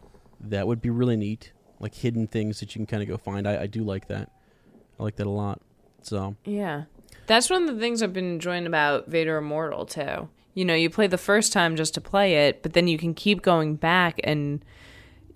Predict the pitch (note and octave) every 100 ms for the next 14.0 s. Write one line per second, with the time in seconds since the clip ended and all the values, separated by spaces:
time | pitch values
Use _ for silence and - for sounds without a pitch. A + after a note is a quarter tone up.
0 | - D3+ F#3 - D#3+ G3 G3 G#3+ E3+ F3
1 | D#3+ F#3+ G#3+ B3 E3 C#3+ D3+ E3+ - -
2 | - - F3 E3+ E3 F#3 F3 F3+ F3+ E3
3 | E3 E3 E3+ D3+ E2 E3 D#3 C3 D3+ D#3+
4 | F3+ F#3 F3+ F3 E3+ F#3+ A#3 C4 A3 D#3+
5 | D#3 D#3+ D#3 F#3 A#3 F#3+ D3 C3 C#3+ -
6 | - - G#2+ G2+ F3 E3+ F#3 G3+ G3 F#3
7 | G3 F#3+ F#3+ F#3 F#3+ G3+ G3+ A3+ A#3+ G#3
8 | F#3+ - F3 D#3 D#3 D#3+ F#3 F3+ F3+ -
9 | G3 G3 - - A3 A3+ A3 F#3+ F3 D#3
10 | C#3+ - D3 C3+ B2+ - E3 D3+ D3+ E3
11 | F#3+ G#3+ G#3 E3+ - D#3 - C#3+ - -
12 | E3+ F#3 D3 D3+ - - - G#2+ G#2+ -
13 | - - - - - - - - G2+